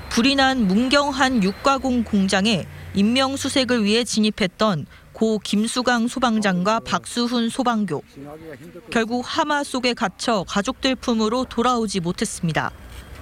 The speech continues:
안타까운 사고의 원인을 밝히기 위한 소방청 합동조사위원회가 한 달여간의 조사 결과를 내놨습니다. 불은 공장 삼 층, 식용유가 담긴 전기 튀김기에서 시작됐습니다.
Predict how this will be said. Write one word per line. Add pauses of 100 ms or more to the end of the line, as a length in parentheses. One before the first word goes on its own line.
(380)
안타까운
사고의
원인을
밝히기
위한 (280)
소방청
합동조사위원회가 (520)
한
달여간의
조사
결과를
내놨습니다. (920)
불은
공장
삼
층, (460)
식용유가
담긴 (340)
전기
튀김기에서
시작됐습니다.